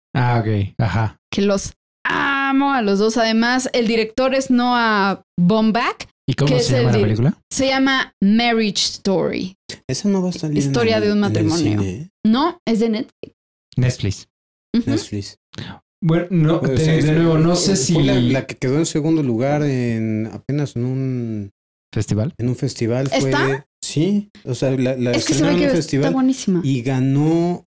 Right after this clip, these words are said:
Speaker 3: ay, y lo acabo de ver esa noticia, este, no me, eh, no me acuerdo cuál fue la película que ganó, fue el People's Choice,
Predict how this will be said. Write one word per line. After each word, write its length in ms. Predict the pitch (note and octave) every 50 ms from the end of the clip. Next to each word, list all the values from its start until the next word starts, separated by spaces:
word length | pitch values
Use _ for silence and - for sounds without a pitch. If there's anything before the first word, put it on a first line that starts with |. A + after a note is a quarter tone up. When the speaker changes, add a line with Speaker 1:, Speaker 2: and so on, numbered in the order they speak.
| _ _ _ _ _
Speaker 3:
ay, 380 | - - - C#3+ C#3+ D#3 D#3+ - -
y 120 | D3+ C#3
lo 140 | C3+ C#3 C3+
acabo 340 | A#2+ - - F3+ F3+ F#3+ F#3
de 80 | D#3+ D3
ver 120 | D3 D3
esa 140 | D3 - D3
noticia, 560 | C3+ B2 A2 - A#2+ A2 - - G#2 F#2+ - - -
este, 760 | A#2 G#2 G2 - - _ - A2+ A2 A2 A2 A2 G#2+ - _ _ _ _ _ _ _ _ _ _ _ _
no 180 | - C#3 D#3 D#3+
me, 220 | E3 E3 E3 - - _ _ -
eh, 320 | G#2 G2+ F2+ - - B2+ - -
no 120 | C#3+ D#3+
me 80 | E3 D#3+
acuerdo 260 | D#3+ E3 D#3 D#3 D#3
cuál 140 | D#3+ D3+ D3
fue 140 | - D#3
la 120 | D3 D3 D3
película 320 | - C3 C3+ C#3+ C#3 C3
que 120 | A2+ B2+ A#2+
ganó, 180 | A#2 A#2 B2+ B2+
fue 380 | - - D3 C#3+ C#3+ D3+ C3+
el 80 | A#2 A2
People's 400 | - C#3+ C#3+ D3 D3 B2 - -
Choice, 460 | - - C#3 B2 A#2 G#2+ - - -